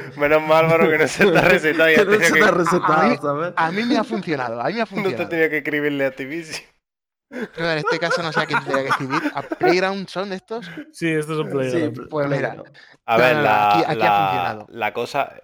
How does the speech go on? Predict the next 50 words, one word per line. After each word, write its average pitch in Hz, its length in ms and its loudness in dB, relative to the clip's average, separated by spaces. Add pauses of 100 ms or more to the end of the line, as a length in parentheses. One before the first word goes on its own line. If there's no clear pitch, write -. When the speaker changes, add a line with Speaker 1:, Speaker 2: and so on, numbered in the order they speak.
(220)
Speaker 2:
aunque 104 340 -8
es 101 60 -10
totalmente 104 440 -10
cierto 95 300 -20
lo 90 120 -20
que 90 100 -20
dice 90 180 -16
Álvaro, 90 400 -10
esto 107 160 -20
hay 85 60 -16
que 85 100 -12
decirlo, 92 400 -16 (360)
que 95 200 -8
bueno, 107 220 -8
ya 98 140 -8
tiene 110 180 -6
el 110 100 -6
catálogo 104 400 -6
de 85 60 -12
actualizaciones, 107 800 -8
¿han 104 160 -10
metido 101 260 -12
ya 98 120 -6
lo 95 140 -10
del 92 160 -10
editor 95 260 -10
de 120 60 -14
circuito, 156 400 -12
Álvaro? 180 320 -12 (380)
Speaker 1:
Sí, - 300 -12
han 180 160 -6
metido 175 260 -6
editor 156 260 -6
de 151 80 -6
circuitos, 214 580 -12
han 151 140 -12
metido, 156 480 -8
eh, 139 580 -6
diez 147 160 -6
capitulillos 147 500 -10
de 147 60 -12
historia 131 340 -8
más, 180 300 -10 (540)
que 123 140 -4
Speaker 2:
O - 20 -2
sea 117 120 -2
Speaker 1:
de 120 80 -4
Speaker 2:
que - 60 -10
Speaker 1:
esto, 123 160 -10
pues, - 360 -16